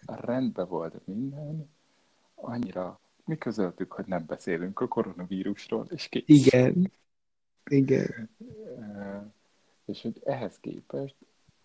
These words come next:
Speaker 2: az egész első harminc epizód olyan szinten idézőjelbe került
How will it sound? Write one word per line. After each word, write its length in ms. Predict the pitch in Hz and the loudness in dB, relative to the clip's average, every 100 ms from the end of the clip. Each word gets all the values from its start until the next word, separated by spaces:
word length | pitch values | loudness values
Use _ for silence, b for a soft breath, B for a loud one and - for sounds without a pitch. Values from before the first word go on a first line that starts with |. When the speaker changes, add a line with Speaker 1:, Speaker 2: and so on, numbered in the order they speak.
| - | -14
Speaker 2:
az 180 | 95 147 | -10 -10
egész 440 | 147 101 90 - - | -8 -8 -8 -12 -12
első 380 | - 104 107 92 | -6 -6 -6 -10
harminc 500 | 90 90 78 78 - | -8 -8 -8 -10 -10
epizód 520 | 98 110 110 113 117 | -10 -8 -8 -8 -8
olyan 300 | - 107 95 | -8 -8 -8
szinten 680 | - - 98 - - - - _ | -12 -18 -18 -14 -12 -12 -18 _
idézőjelbe 960 | - 98 85 78 90 80 82 - - - | -14 -10 -10 -12 -10 -8 -8 -10 -12 -14
került 560 | - - 92 117 151 | -14 -12 -6 -6 -6